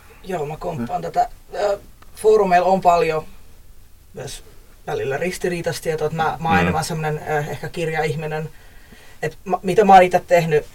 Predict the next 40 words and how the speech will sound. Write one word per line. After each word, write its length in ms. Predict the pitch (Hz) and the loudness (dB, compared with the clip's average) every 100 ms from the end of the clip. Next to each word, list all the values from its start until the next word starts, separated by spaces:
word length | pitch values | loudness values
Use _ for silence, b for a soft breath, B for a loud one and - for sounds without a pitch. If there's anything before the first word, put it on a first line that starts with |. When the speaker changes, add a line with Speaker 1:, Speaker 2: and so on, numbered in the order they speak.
| - - | -18 -12
Speaker 1:
että 160 | 156 160 | -10 -2
mä 120 | 156 | 2
oon 120 | 156 | 2
niinku 160 | 151 160 | 0 -2
tavallaan 520 | 156 156 151 147 147 - | 0 2 4 2 0 2
kerrannut 480 | 185 170 - 147 | 4 6 4 0
sen 220 | - 156 147 | -8 -8 -8
prosessin, 720 | 160 - - - - 190 - | -6 -8 -10 -10 -10 -12 -16
et 100 | - - - - - - | -20 -20 -20 -20 -20 -16
kattonut, 360 | 170 - 156 156 | -16 -10 -6 -6
mitä 220 | 165 - | -6 -8
mä 100 | - | -10
tein 260 | - 139 | -10 -6
väärin 500 | 143 - - - 202 - | -4 -4 -6 -10 -14 -16
myös. 420 | - 240 220 - - | -8 -6 -6 -10 -18
Speaker 3:
Mm. 40 | b b | b b
Speaker 1:
Se 160 | - 147 | -4 4
voi 220 | 220 175 | 6 6
olla 160 | 143 | 4
siellä, 260 | 139 151 143 | -4 -6 -2
ei 80 | 151 | 2
se 80 | 170 | 6
välttämättä 400 | 202 143 139 147 | 6 4 -8 -6
ole, 60 | |
se 60 | 147 | -2
voi 100 | 156 | 0
olla 120 | 147 | 0
joku 140 | 147 | 0
lämpötila-asia, 720 | 165 160 - - 147 151 151 151 | -2 -2 -6 -8 -8 -8 -4 -4
riippuu 260 | 143 156 | -4 -4
ihan 140 | 147 151 | -4 -4
mikä 180 | 147 | -4
se 180 | 147 151 | -4 -4
virhe 320 | 160 147 147 - | -4 -6 -6 -2
on. 300 | 175 151 147 B B B B B B - | -2 -2 -6 B B B B B B -10
Mut 140 | 151 | -2
nykyään 460 | 208 247 - 156 147 | 0 2 4 4 4
noi 180 | 147 | 0
keskustelufoorumit 840 | 147 156 - - - - 151 156 - | 0 -4 -4 -8 -8 -6 -6 -6 -8
on 220 | 151 | -12